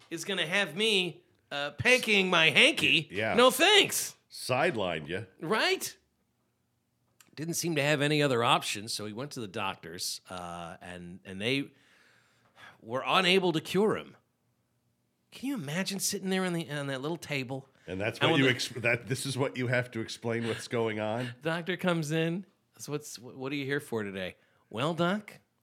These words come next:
Speaker 1: uh, every time"
Speaker 2: Ever heard of this one?
Speaker 1: <laughs> Tell me if this makes a lick of sense. "Every time I have an orgasm, I get really sick for a couple of days."
Speaker 2: So tell me what you're in for here, uh, Tug McGraw.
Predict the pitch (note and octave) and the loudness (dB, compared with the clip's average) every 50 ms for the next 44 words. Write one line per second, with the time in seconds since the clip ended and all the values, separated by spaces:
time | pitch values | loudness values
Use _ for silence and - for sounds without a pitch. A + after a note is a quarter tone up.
0 | _ - G#2+ G#2 G#2 G2+ G2+ G2 G2 G2 C#2+ F#2+ C#3 D3 F3+ E3+ - - G3 G#3 | _ -12 -10 -8 -8 -6 -6 -8 -8 -8 -8 -8 -6 -6 -6 -8 -6 -4 -4 -2
1 | G3+ F3 C#3 C3 D3+ D3+ D3 - - A#2 B2 B2+ A#2 D3+ D#3 B2+ A2 A#2+ D#3+ E3 | 0 0 -2 -2 -4 -8 -8 -6 -4 -2 -2 0 2 2 2 2 0 -2 -2 -4
2 | - - A3 A3 G#3+ G3 - - _ _ _ _ _ _ _ _ _ - - - | -2 -2 -2 -2 -2 -4 -8 -14 _ _ _ _ _ _ _ _ _ -18 -18 -16
3 | - D#4 - _ _ - - - A#3+ A#3 B3 A#3+ G#3+ F#3 - - G#3+ G#3 A#3 C4+ | -16 -18 -18 _ _ -10 -8 -6 -6 -6 -4 -2 -2 -2 -2 -4 -4 -4 -4 -2
4 | B3 D#3 D3 D3 - C#3 C3+ C#3 C#3 C#3+ C#3+ - C#3 B2 - - A2+ G2+ F2 D2+ | -2 -2 -2 -4 -6 -8 -6 -6 -6 -6 -6 -6 -8 -8 -8 -8 -10 -10 -10 -12
5 | - - - - - _ _ _ _ _ _ _ _ _ _ _ _ _ _ - | -14 -18 -20 -20 -20 _ _ _ _ _ _ _ _ _ _ _ _ _ _ -18
6 | - - - - - - - - _ - D3+ F3 F#3 F#3 G3+ G3+ G3 G3+ - - | -16 -14 -14 -14 -16 -16 -18 -18 _ -4 -4 -2 0 0 0 0 0 -2 -4 -2
7 | G3 G#3 G3+ F#3+ F#3 F3+ F3+ F3+ F3+ F3+ E3+ E3+ E3+ F#3+ G3 F3+ D#3 B2 B2 A#2+ | 0 0 0 0 0 -2 -2 -2 -2 -4 -2 -2 -2 -2 -4 -4 -4 -6 -8 -8
8 | A#2 B2 D3+ C#3 C#3 C#3 B2+ A#2 A#2 A2 - - - D#3+ F3 G3 A3+ B3 A3+ G3 | -8 -8 -8 -8 -8 -8 -8 -10 -14 -16 -16 -20 -20 -18 -14 -8 -4 -2 0 0
9 | F3 E3 D3 - - G3+ E3 B2+ - - G#2+ G#2 G#2 - G2 - - - F#2 F#2 | 0 0 0 -2 -4 -4 -6 -6 -8 -8 -10 -8 -8 -10 -12 -12 -14 -18 -20 -20
10 | _ - - - - _ - - - - _ _ _ _ _ - - B2+ A#2+ - | _ -20 -20 -20 -20 _ -20 -20 -20 -20 _ _ _ _ _ -10 -8 -6 -2 0
11 | F#3+ F#3+ G3+ G3 F#3 E3 F3+ F3 D#3 E3+ E3+ E3+ E3+ E3 D#3 C3+ - - B2 A#2 | 2 2 4 4 4 4 4 4 4 4 4 4 4 4 2 0 0 0 0 0
12 | A2 G2+ E2+ D#2+ E2+ G2 G2+ F#2+ F#2 F#2 F2+ F2 E2+ E2 D#2+ D#2 D#2 - - A#2 | 0 0 -2 -4 -4 -4 -4 -2 -2 -2 -2 -4 -4 -4 -6 -8 -8 -8 -8 -8
13 | G#2 E2+ F2 F#2+ D#2 C#2+ F2+ G2+ A#2 B2+ C#3 C3+ | -8 -6 -8 -10 -6 -4 -2 -2 -2 -2 -2 -4